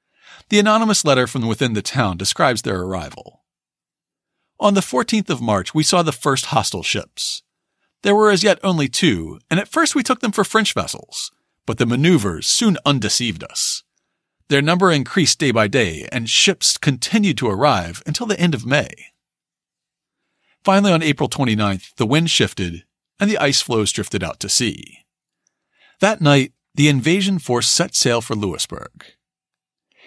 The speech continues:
It's worth describing the immense fortifications that the Massachusetts troops and their Royal Navy escort faced upon their arrival.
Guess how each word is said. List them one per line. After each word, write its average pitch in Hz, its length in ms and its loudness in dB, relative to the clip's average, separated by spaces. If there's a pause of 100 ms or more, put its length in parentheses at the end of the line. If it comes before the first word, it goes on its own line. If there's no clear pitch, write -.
It's - 280 -2
worth 247 220 0
describing 135 640 0
the 165 180 2
immense 156 440 2
fortifications 104 840 -2
that 104 100 -12
the 131 80 -6
Massachusetts 139 640 -2
troops - 460 -6
and 123 120 0
their 120 120 4
Royal 113 300 2
Navy 104 280 0
escort 147 440 0
faced - 260 -4
upon 143 220 -2
their 95 180 -4
arrival. 90 560 -6